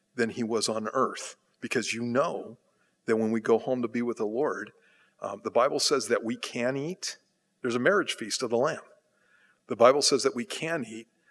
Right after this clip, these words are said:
but the Bible says that we're never gonna be hungry again. And so I, um, y-, you know, I, one of the things that, that happens when, um, you get your resurrection body, when you go to heaven,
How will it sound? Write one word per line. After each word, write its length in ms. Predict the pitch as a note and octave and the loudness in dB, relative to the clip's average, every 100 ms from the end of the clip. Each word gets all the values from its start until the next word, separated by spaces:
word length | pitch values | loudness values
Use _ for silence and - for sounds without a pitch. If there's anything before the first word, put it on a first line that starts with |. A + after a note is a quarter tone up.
| _ | _
but 100 | - | -4
the 80 | A#2+ | -2
Bible 300 | A2 C3 C3+ | 2 2 2
says 260 | - A#2+ A2+ | 0 0 -2
that 140 | A#2 | -4
we're 80 | A2 | -4
never 320 | G#2+ G2+ B2 | -2 -2 -4
gonna 160 | A#2 A#2 | -8 -10
be 140 | A#2 | -10
hungry 420 | A#2+ D3+ D3 A2 | -8 -8 -10 -12
again. 260 | F#3+ A#2 C3 - _ _ _ _ _ _ _ _ _ - | -8 -4 -4 -6 _ _ _ _ _ _ _ _ _ -6
And 80 | A2 | 2
so 420 | - A2 A2 A2 A2 | 6 8 6 6 6
I, 240 | B2 B2+ B2 A#2+ - | 6 4 -6 -6 2
um, 580 | A2+ G#2 G#2 G#2 F#2+ G2 - | 2 2 -2 -8 -10 -18 -20
y-, 140 | B2 A2 | -16 -10
you 160 | A#2+ A#2+ | -2 2
know, 240 | A#2 A#2 | 4 4
I, 220 | A#2 A#2 A#2 - - A#2 - | 4 2 -4 -14 -16 -14 -4
one 180 | B2+ C3+ | 2 4
of 60 | |
the 80 | C3+ | 4
things 240 | A#2+ C3+ A#2 | 2 0 0
that, 320 | G#2 - A#2 | 0 0 4
that 260 | A2 G2+ | 6 6
happens 580 | - C3 C#3+ - G#2+ - | 2 2 2 2 -2 -4
when, 260 | B2 A2 G#2 - - - - | -6 -6 -8 -14 -20 -18 -6
um, 400 | A2 G#2 G#2 G#2 B2 | -2 0 -2 -8 -10
you 480 | A2 C#3 C3 B2 - G#2+ | 0 4 4 2 -4 -2
get 300 | C3 C#3 - | 0 0 0
your 380 | A#2+ G#2 G2 - - - - | 4 6 4 0 -18 -20 -6
resurrection 680 | A#2+ B2 B2 B2 A#2 - A2 | 6 8 8 6 6 4 -2
body, 360 | G2 A#2+ B2+ G#2+ | 0 0 0 -2
when 200 | G2 G2 | -6 -4
you 160 | A2 | -2
go 220 | B2+ B2+ A#2 | 2 4 4
to 120 | G#2+ | 0
heaven, 460 | - C3 C#3+ - | 0 0 -2 -12